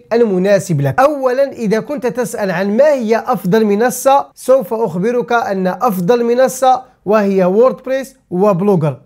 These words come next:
كلاهما أفضل. ولكن السؤال الآن، من هو الأفضل عن الثاني؟ هنا إذا أردت أن تشتغل في منصة ووردبريس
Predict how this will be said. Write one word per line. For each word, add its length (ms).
كلاهما 800
أفضل. 300
ولكن 560
السؤال 760
الآن، 680
من 180
هو 180
الأفضل 680
عن 200
الثاني؟ 440
هنا 440
إذا 300
أردت 460
أن 280
تشتغل 560
في 240
منصة 600
ووردبريس 760